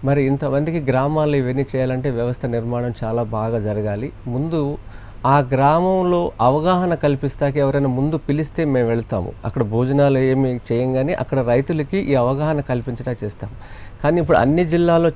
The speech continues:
చేస్తున్న వాళ్ళందరూ కూడా రెండు రాష్ట్రాల్లో, ఆ, ఒక ఐదు వేల మంది చాలా తీవ్రంగా పనిచేస్తున్నారు దీన్ని. దీన్ని ముందుకు తీసుకెళ్తానికి వాళ్ళందరినీ రైతుల్ని అక్కడ సమీకరించి వాళ్ళ వాళ్ళ ప్రాంతాల్లో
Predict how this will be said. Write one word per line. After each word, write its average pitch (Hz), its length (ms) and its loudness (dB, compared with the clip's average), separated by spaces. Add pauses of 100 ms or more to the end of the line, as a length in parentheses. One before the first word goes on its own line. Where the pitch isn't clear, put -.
చేస్తున్న 143 280 0
వాళ్ళందరూ 139 540 2
కూడా 135 320 2
రెండు 127 240 2
రాష్ట్రాల్లో, 127 720 0 (500)
ఆ, 117 240 0
ఒక 131 120 -2 (120)
ఐదు 143 260 2
వేల 139 220 4
మంది 139 380 0 (120)
చాలా 127 500 4 (260)
తీవ్రంగా 147 400 6
పనిచేస్తున్నారు 113 760 -2 (180)
దీన్ని. 98 360 -2 (920)
దీన్ని 139 240 4
ముందుకు 139 300 0
తీసుకెళ్తానికి 135 1000 -2 (680)
వాళ్ళందరినీ 175 580 6
రైతుల్ని 160 440 4
అక్కడ 139 180 0
సమీకరించి 143 840 0
వాళ్ళ 127 240 4
వాళ్ళ 147 220 4
ప్రాంతాల్లో 147 720 0